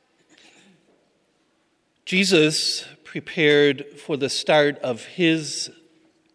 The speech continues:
ministry, his preaching, by spending forty days in the desert. Those days prepared him for what was ahead.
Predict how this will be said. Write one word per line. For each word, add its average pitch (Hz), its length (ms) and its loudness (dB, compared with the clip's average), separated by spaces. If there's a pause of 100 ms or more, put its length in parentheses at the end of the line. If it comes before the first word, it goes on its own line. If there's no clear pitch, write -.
(160)
ministry, 127 800 -6
his 117 400 -8
preaching, 151 760 -8 (840)
by 135 140 -4
spending 135 840 -4
forty 131 520 -6
days 123 800 -6 (160)
in 120 100 -14
the 113 120 -8
desert. 107 440 -8 (1900)
Those 156 220 4
days 151 380 4
prepared 170 560 -2
him 110 440 -8 (120)
for 135 220 -8
what 123 200 -4
was 123 380 -4
ahead. 113 540 -8